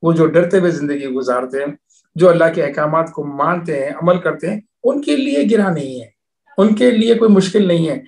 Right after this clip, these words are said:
सब्र करना या नमाज के जरिए से मदद मांगना, उनके लिए नहीं है। लेकिन जो निडर है, जो अल्लाह की आयतों को नहीं मानते,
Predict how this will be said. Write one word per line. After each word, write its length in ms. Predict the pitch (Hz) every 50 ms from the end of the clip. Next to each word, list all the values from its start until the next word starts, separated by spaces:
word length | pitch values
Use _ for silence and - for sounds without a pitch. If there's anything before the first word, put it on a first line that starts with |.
| _ _ _
सब्र 340 | - - 160 170 170 156
करना 280 | - 160 143 147 147 147 143 147 147 147
या 120 | 151 151 151
नमाज 300 | 151 147 160 160 156 -
के 120 | - 156
जरिए 240 | 139 147 143 143 143
से 120 | 143 147
मदद 240 | 135 135 131 135 135
मांगना, 220 | 131 131 156 208 240
उनके 260 | 247 240 214 262 254
लिए 140 | - 240 226
नहीं 240 | 214 202 185 160
है। 100 | 131 - - _ _ _ _ _ _ _ _ -
लेकिन 340 | 151 160 160 170 165 156
जो 120 | 147 151 135
निडर 380 | 120 123 135 131 - 175 180
है, 340 | 165 170 160 131 131 127 - - _ _ _ _ _ _ _ _ _ _ _ _
जो 160 | - 143 160 151
अल्लाह 220 | 143 143 151 143
की 160 | 147 - 151
आयतों 320 | 135 127 139 - 165 175 175
को 120 | 175 185
नहीं 200 | 165 160 147 147
मानते, 500 | 151 147 139 139 139 - - 139 127 127